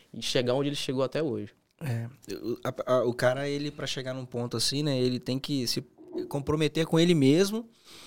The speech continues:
Speaker 2: de fazer o seu melhor todo dia, né? Porque a gente vê muita gente fazendo, falando hoje em dia aí, vamos dar, dar,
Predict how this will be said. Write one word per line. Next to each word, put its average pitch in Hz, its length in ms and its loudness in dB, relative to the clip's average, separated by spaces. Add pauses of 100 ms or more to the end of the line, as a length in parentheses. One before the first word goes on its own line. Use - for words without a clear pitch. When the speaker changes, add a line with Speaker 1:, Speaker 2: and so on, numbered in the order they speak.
(360)
Speaker 2:
de 139 200 4
fazer 139 380 6
o 175 60 4
seu 190 160 4
melhor 175 280 4
todo 202 260 -2
dia, 135 360 0 (540)
né? 127 300 0
Porque - 140 -4
a - 40 2
gente - 120 0
vê 135 80 10
muita 135 240 -2
gente 160 140 -2
fazendo, 135 440 0
falando 131 380 2
hoje 123 140 0
em 123 40 -4
dia 127 200 0
aí, 135 240 4
vamos 127 320 -4
dar, 156 280 2
dar, 165 260 -6